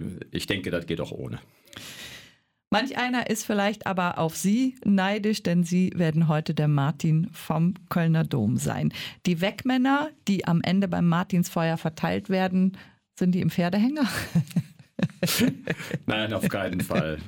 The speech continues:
Speaker 1: Die werden separat angeliefert.
Speaker 2: Das machen Sie alles ehrenamtlich. Warum eigentlich?
Speaker 1: Die, äh, Altstädter haben sich das auf die Fahne geschrieben, nachdem die Polizeireiterstaffel hier in Köln aufgelöst wurde, äh, haben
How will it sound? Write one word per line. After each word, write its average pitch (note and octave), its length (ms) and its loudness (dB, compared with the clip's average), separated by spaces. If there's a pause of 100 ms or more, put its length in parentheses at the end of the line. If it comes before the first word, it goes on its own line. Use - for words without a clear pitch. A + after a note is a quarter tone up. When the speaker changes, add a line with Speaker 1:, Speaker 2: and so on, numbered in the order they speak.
(180)
Speaker 1:
Die E2 180 0
werden D2+ 440 -2 (120)
separat - 520 -8
angeliefert. A#1 460 -10 (420)
Speaker 2:
Das F#3+ 160 0
machen C4 240 -2
Sie A3 100 0
alles C4+ 320 -4
ehrenamtlich. C#3+ 1080 -2 (100)
Warum F#3+ 300 0
eigentlich? D3 500 0 (840)
Speaker 1:
Die, A2 360 0
äh, A2 320 -6
Altstädter A2+ 540 -4
haben G#2+ 180 -2
sich G2 200 -4
das F2+ 300 -6
auf E2 180 -6
die F2 100 -4
Fahne F2+ 300 -4
geschrieben, F2 560 -2
nachdem E2+ 480 -2
die D#2+ 60 -2
Polizeireiterstaffel G#2+ 1400 -6
hier F#2 220 -2
in E2 120 -2
Köln D#2 300 -4
aufgelöst G#2+ 720 -4
wurde, F2 1080 -2
äh, - 200 -18
haben D#2+ 680 -6